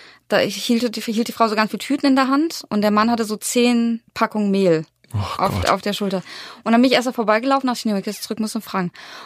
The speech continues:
Speaker 1: Und dann bin ich so hin und meinte so, "Ja, also ich bin Journalistin, ich würd, äh, warum kaufen Sie zehn Packungen Mehl? Zehn Kilogramm Mehl?" Und das waren Leute, die, das waren, die konnten nicht gut Deutsch sprechen und ich hab so richtig krass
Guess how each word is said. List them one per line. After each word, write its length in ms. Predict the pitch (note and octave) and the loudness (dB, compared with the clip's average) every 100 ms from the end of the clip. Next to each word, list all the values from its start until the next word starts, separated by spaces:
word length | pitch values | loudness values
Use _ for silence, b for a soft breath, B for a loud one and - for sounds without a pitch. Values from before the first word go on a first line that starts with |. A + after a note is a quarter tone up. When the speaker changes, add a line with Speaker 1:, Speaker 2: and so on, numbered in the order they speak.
| B B | B B
Speaker 1:
Und 160 | - G#3+ | 0 4
dann 180 | A3+ A#3+ | 4 4
bin 100 | A#3 | 2
ich 100 | A3 | 2
so 100 | A#3 | 4
hin 140 | C#4+ | 6
und 80 | C#4+ | 6
meinte 220 | A#3 A#3 | 4 2
so, 80 | A3 | 2
"Ja, 360 | A3+ B3 C#4 C#4+ | 2 4 4 2
also 140 | G#3+ | 0
ich 100 | - | -2
bin 100 | G3+ | 0
Journalistin, 500 | F#3+ G3+ D#4 - C4+ | 0 2 0 2 2
ich 160 | A#3 B3+ | 2 0
würd, 180 | A#3+ - | -2 -4
äh, 80 | - | -6
warum 320 | - A3+ C4+ | 0 0 2
kaufen 420 | B3+ - B3 B3 A3+ | 0 0 0 2 -2
Sie 80 | |
zehn 180 | - A#3 | 0 0
Packungen 300 | A3+ G#3+ G#3+ | 0 -2 0
Mehl? 240 | F3+ D#3+ D#3+ b | 0 0 -4 b
Zehn 240 | - B3 B3+ | -2 0 0
Kilogramm 540 | - A3 A#3+ - G#3 | 0 2 2 2 2
Mehl?" 200 | F3+ D#3+ - B B B B B B - | 4 0 -4 B B B B B B 0
Und 160 | G#3+ | 2
das 120 | A3+ | 2
waren 160 | A#3+ A3+ | 4 4
Leute, 320 | G3+ A3+ B3 | 6 4 2
die, 80 | A3 | -4
das 240 | - G3+ | -2 0
waren, 280 | G#3 G3+ G3 | 2 2 0
die 60 | F#3 | 0
konnten 280 | G#3 A3 G#3+ | 2 2 2
nicht 100 | - | 0
gut 140 | F#3+ | 2
Deutsch 220 | G3+ C4+ | 4 2
sprechen 340 | - G3 G3 - | 0 -2 -2 -4
und 80 | |
ich 100 | G3+ | -2
hab 120 | G3 - | -4 -2
so 120 | F#3 | -4
richtig 680 | E3 A#3+ C4+ - C4+ - - | 2 2 2 2 0 0 -6
krass 560 | - F#3 F#3+ - - | 0 2 2 -4 -10